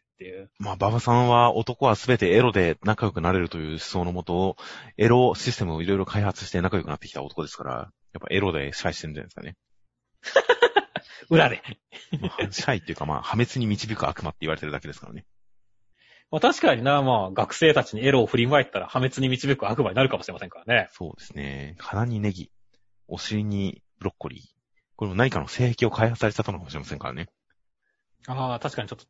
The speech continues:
Speaker 1: ね、乳首のところだけこう、剥かれたりしてますからね。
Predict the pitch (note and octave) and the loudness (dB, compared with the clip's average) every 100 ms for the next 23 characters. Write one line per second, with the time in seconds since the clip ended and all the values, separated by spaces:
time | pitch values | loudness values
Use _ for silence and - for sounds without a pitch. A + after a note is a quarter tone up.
0 | - D3+ G#2+ - - - F3+ B2+ G#2+ A2+ | -6 -6 -6 -12 -10 0 0 0 -4 -2
1 | A#2+ A2+ F#2+ F#2+ - G2 G2 G2+ - A#2+ | 0 0 -2 -10 -12 -12 -12 -16 -10 -4
2 | C3+ A#2 A2+ - - B2 - - G#2+ A#2+ | 0 2 0 0 0 0 0 -8 -2 -2
3 | F2 | -2